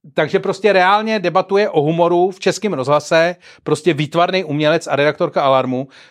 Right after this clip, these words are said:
eh, média, ve kterým prostě, eh, eh, recenzent napíše, že, eh, nový stand-up Rickyho Gervaise je příšernej, protože vtipy, který dělá, jsou jako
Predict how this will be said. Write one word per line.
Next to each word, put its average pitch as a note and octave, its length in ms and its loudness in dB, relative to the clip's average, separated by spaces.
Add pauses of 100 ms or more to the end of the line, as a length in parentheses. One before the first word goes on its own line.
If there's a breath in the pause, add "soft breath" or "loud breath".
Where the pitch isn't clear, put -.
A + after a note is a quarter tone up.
eh, C3+ 160 2
média, D3 400 2
ve D3+ 120 2
kterým D3+ 400 -2
prostě, D3+ 760 0 (220)
eh, B2+ 40 -12 (2250)
eh, B2 280 0
recenzent D3+ 1000 0 (600)
napíše, D3 640 -2
že, C#3+ 160 0
eh, C#3+ 760 2
nový D3 540 -2
stand-up C#3+ 540 0
Rickyho C#3+ 300 0
Gervaise C#3 460 0
je D3 220 2 (280 loud breath)
příšernej, C#3+ 600 0
protože C#3+ 680 0
vtipy, D3 600 -2
který C#3 340 -2
dělá, C3+ 380 2
jsou C#3 260 -4
jako C3+ 320 -2